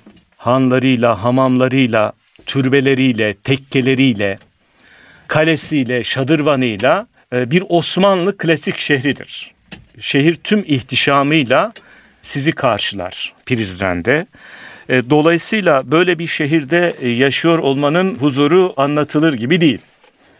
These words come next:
O yüzden bizzat gitmek, görmek, ziyaret etmek ve yaşamak gerekiyor. Allah da bize böyle bir şey nasip etti. Bu vesileyle biz de oranın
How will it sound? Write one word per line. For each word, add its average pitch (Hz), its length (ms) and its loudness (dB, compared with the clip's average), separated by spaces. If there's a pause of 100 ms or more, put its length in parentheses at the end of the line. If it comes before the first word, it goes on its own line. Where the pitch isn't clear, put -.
O 147 140 2
yüzden 143 400 0
bizzat 135 480 -2
gitmek, 139 480 -6 (340)
görmek, 131 500 0 (500)
ziyaret 131 480 0
etmek 123 400 -4
ve 127 100 0
yaşamak 120 560 0
gerekiyor. 110 500 -2 (440)
Allah 147 300 0
da 143 120 -2
bize 127 240 -4
böyle 127 260 0
bir 98 40 -12
şey 92 240 -8 (260)
nasip 101 340 -4
etti. 143 420 -4
Bu 135 120 2
vesileyle 117 640 0 (500)
biz 139 200 -2
de 139 80 2
oranın 156 640 0